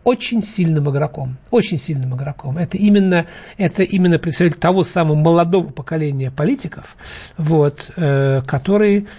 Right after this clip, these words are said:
щас приходят к власти, э, в мире и которые, которые меняют там семидесятилетних, э, в том числе и Трампов, и Трампов тоже. Вот. И которым предстоит, м, предстоит делать выбор,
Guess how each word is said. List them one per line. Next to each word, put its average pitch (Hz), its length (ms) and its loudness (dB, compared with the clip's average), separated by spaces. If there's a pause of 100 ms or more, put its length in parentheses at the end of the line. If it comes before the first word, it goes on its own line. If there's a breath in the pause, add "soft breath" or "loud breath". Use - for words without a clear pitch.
щас - 280 0
приходят 156 480 0
к - 100 -14
власти, 151 520 -4 (340 loud breath)
э, 143 300 2
в 139 120 4
мире 170 380 4 (380 soft breath)
и 170 80 -4
которые, 175 500 2
которые 165 380 0
меняют 156 440 2
там 135 180 -4
семидесятилетних, 147 1000 -4 (380 loud breath)
э, 139 200 2
в 131 60 -10
том 151 180 -2
числе 147 260 0
и 143 40 2
Трампов, 147 600 -2
и 170 60 -6
Трампов 147 480 -2
тоже. 143 400 -6 (360 loud breath)
Вот. 156 440 2 (100)
И 180 600 4
которым 247 340 2
предстоит, 214 560 0 (120)
м, 156 320 -2
предстоит 165 640 2
делать 165 440 2
выбор, 185 460 2